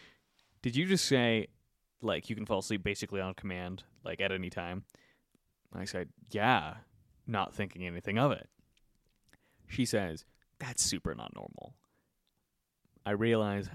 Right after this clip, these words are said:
"Oh, yeah, I guess it's not." Because even if I don't feel it on a day-to-day, you already know this,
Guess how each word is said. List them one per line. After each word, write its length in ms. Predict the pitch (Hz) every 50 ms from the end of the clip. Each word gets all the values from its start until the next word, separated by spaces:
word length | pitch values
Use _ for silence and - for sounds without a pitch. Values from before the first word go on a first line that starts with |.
| 147 131
"Oh, 80 | 120 110
yeah, 200 | 107 104 107 104
I 60 | 101
guess 220 | 98 - 110 101 -
it's 180 | 101 - -
not." 360 | 101 98 98 95 92 90 - - - - _ _ _ _ _ _
Because 560 | - - - 113 107 101 95 95 90 - - - - _ _ _ _ _ _ _ _ _ _ _ _ -
even 220 | 151 147 131 135
if 140 | 131 120 -
I 120 | 117 117
don't 200 | 110 107 98 -
feel 380 | - - - - 185 156 117 92
it 180 | 82 85 - - - - _ _ _ _ _ _ _ _ _ _
on 200 | - 117 113 110
a 80 | 107 101
day-to-day, 920 | 92 104 95 98 95 85 - - 87 - 90 82 80 85 92 143 202 - - _ _ _ _ _ _ _ _ _ _ _
you 300 | - 117 110 123 139 135
already 280 | 113 101 85 80 73 57
know 160 | - 64 50 -
this, 300 | - - - - -